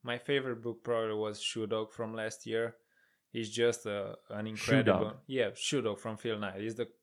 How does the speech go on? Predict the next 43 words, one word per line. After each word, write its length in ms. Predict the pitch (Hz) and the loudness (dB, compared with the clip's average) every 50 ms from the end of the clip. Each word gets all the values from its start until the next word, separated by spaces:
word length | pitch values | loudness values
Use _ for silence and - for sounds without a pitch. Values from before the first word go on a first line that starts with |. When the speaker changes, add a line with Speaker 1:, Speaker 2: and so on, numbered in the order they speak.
| - - - | -20 -20 -8
Speaker 1:
founder 380 | - 120 110 104 98 98 98 | -4 -2 -2 0 0 0 0
of 140 | 98 95 - - | 0 -2 -4 -6
Ni-, 100 | 98 98 - _ _ - | -8 -8 -10 _ _ -8
Nike. 400 | 113 101 98 98 - - 98 - _ _ _ - - - - | -6 -6 -6 -6 -8 -12 -16 -16 _ _ _ -20 -10 2 6
Speaker 2:
Oh, 120 | 139 131 127 - 127 | 6 8 8 8 6
okay, 180 | 123 - 98 101 | 4 2 0 -2
okay. 200 | 113 - 120 - - | -4 -6 -10 -12 -8
Speaker 1:
Yeah, 240 | - 117 107 98 95 - - - 92 101 | -4 -2 -2 -2 -2 -4 -8 -14 -12 -6
it's, 300 | 131 127 135 131 - - | -4 -2 -2 -2 -4 -6
it's 200 | - 147 139 135 | -6 -6 -4 0
just 260 | - 156 156 147 - | 2 4 4 4 2
an 100 | 143 127 123 | 0 -2 -2
incredible 600 | 120 - - 123 113 110 107 98 98 101 98 98 | -4 -4 -2 0 2 2 0 0 -2 -2 -2 -4
journey, 540 | 98 - 107 98 101 98 95 92 95 101 113 | -4 -4 -2 -2 -2 -2 -4 -6 -8 -8 -8
and 480 | 123 131 135 143 147 151 151 151 147 147 - - _ _ - - - _ _ _ _ _ 120 | -8 -6 -6 -6 -6 -8 -8 -10 -12 -16 -20 -20 _ _ -20 -20 -20 _ _ _ _ _ -14
I 120 | 123 143 170 | -10 -10 -10
don't 140 | 190 170 | -8 -8
know. 340 | 127 127 131 143 147 151 139 - - | -8 -8 -6 -8 -8 -10 -12 -10 -8
I'm 180 | 113 120 120 | -6 -4 -2
glad 240 | 110 120 120 123 123 - | 2 4 4 4 2 0
to 80 | - | -4
be 200 | 120 113 117 123 | -6 -4 -4 -4
here, 380 | 120 135 127 127 127 131 123 - - | -4 -4 -4 -2 -2 -4 -6 -8 -8
and 200 | 107 104 104 107 | -6 -4 -4 -2
it 180 | 107 107 104 107 | 0 0 0 2
was 580 | 107 107 104 104 101 98 95 98 - - - _ - | 2 2 2 0 -2 -4 -8 -10 -12 -14 -14 _ -10
extremely 640 | 110 104 - - - - 120 113 110 107 104 104 101 | -10 -10 -8 -10 -8 -4 -2 -2 -2 -2 -4 -4 -6
fun 440 | - - 107 101 101 104 104 101 101 - | -8 -8 -6 -6 -4 -4 -6 -8 -12 -12
to 100 | - 107 | -12 -12
talk 320 | 98 - - 107 107 110 - | -8 -4 -2 0 0 0 0
here, 240 | - 113 110 113 113 | 0 0 2 2 2
Speaker 2:
<laughs> 120 | 117 120 | 2 2
Speaker 1:
even 180 | 120 120 123 120 - | 2 2 0 0 4
though 180 | 131 123 123 | 6 6 8
I 120 | 113 110 110 | 8 6 6
was 360 | 110 110 110 110 107 104 - - - - - - - _ - | 4 4 2 0 -2 -4 -8 -14 -20 -20 -20 -20 -20 _ -8
batshit 600 | 110 107 107 110 107 107 - - 113 104 104 104 104 | -2 0 0 0 0 -2 -2 -2 -2 -2 -4 -4 -6
nervous 540 | 113 113 107 104 104 104 98 107 107 107 107 | -6 -4 -2 -2 -2 -2 -2 -4 -6 -6 -6
at 160 | 107 107 - | -6 -8 -8
first. 380 | - - 110 107 113 123 - - | -8 -6 -2 -2 0 0 -2 -2
Speaker 2:
Ah, 200 | - 92 95 98 98 | -2 -2 0 0 0
you're 160 | 98 98 92 | 0 -2 -4
fine. 320 | - - - - - - | -6 -12 -14 -12 -14 -14